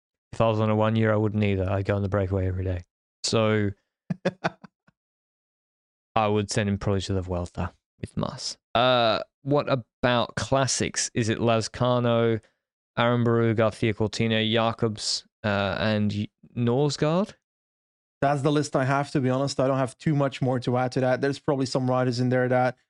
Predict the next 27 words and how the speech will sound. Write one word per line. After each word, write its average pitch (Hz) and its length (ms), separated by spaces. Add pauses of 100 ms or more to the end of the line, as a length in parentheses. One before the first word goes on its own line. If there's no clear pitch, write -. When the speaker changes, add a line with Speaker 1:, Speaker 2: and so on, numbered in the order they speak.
(140)
Speaker 2:
I'm 127 240
skipping 139 560
over 127 300
that 120 200
could 139 140
be 127 100
competing 127 420
in 127 80
these 123 180
races. 127 560 (580)
Uh, 135 320
Hill 165 240
Classics, 185 580
I'm 151 180
looking 156 280
at 135 100
Formolo, 151 600
Mühlberger, 143 1000 (440)
um, 131 760 (560)
Guerrero 160 600
maybe 202 400
as 160 160
well. 196 400 (240)
I 160 100
find 175 320
that 170 140
intriguing. 190 760